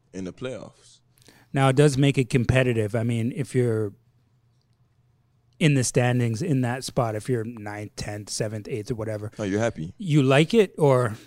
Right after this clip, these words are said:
Speaker 1: You're happy. You're
Speaker 2: new
Speaker 1: not even supposed to
Speaker 2: format?
Speaker 1: be
Speaker 2: You,
Speaker 1: in there.
Speaker 2: I mean, I mean, well, what if you're in the seventh, eighth spot?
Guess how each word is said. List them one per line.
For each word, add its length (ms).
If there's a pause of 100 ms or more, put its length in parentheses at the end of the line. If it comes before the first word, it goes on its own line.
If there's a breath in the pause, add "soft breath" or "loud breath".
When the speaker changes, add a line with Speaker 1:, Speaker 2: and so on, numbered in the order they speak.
(280 loud breath)
Speaker 1:
You're 120
happy. 220
You're 60
Speaker 2:
new 60
Speaker 1:
not 60
even 120
supposed 200
to 40
Speaker 2:
format? 100
Speaker 1:
be 40
Speaker 2:
You, 80
Speaker 1:
in 220
there. 140
Speaker 2:
I 40
mean, 360 (180)
I 80
mean, 200
well, 200
what 180
if 160
you're 100
in 80
the 80
seventh, 380
eighth 200
spot? 340